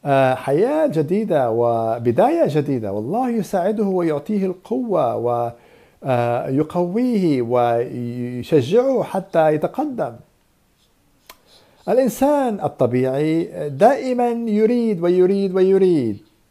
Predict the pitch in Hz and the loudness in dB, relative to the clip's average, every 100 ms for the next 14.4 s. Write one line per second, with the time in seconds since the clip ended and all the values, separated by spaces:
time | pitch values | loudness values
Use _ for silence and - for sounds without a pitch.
0 | _ 120 151 - - 285 285 185 185 160 | _ -4 -2 -2 -4 -2 0 0 2 2
1 | 185 185 170 - 220 208 180 160 202 185 | 0 0 -2 -2 -2 0 -2 -2 -2 0
2 | 131 104 - _ _ _ _ _ 151 220 | -2 -4 -14 _ _ _ _ _ 0 4
3 | 240 254 240 226 220 - - _ _ _ | 4 4 2 2 0 -4 -20 _ _ _
4 | - 156 156 156 - 156 151 151 156 143 | -2 0 2 0 0 0 0 0 0 0
5 | 139 131 127 123 117 113 110 110 - 123 | 0 0 0 2 2 0 0 -2 -4 -6
6 | 113 110 107 104 - _ _ - _ _ | -6 -4 -6 -10 -16 _ _ -20 _ _
7 | - 165 185 190 - 165 139 - - _ | -4 -2 0 -2 -2 -4 -4 -6 -16 _
8 | _ _ _ _ _ _ _ 190 165 262 | _ _ _ _ _ _ _ 4 4 4
9 | 226 214 - 262 285 277 269 247 240 240 | 4 2 2 2 4 2 0 2 4 4
10 | 240 247 247 247 233 - _ _ _ _ | 4 4 2 2 -2 -6 _ _ _ _
11 | 175 208 214 202 247 262 - 226 226 226 | 2 4 4 4 4 4 2 2 2 0
12 | 214 214 196 208 208 151 160 233 220 208 | 2 2 4 2 2 -2 2 2 2 -2
13 | 208 196 175 185 190 185 170 143 - 135 | -2 0 2 2 2 2 0 -2 0 2
14 | 113 101 - 98 | 2 -2 -8 -16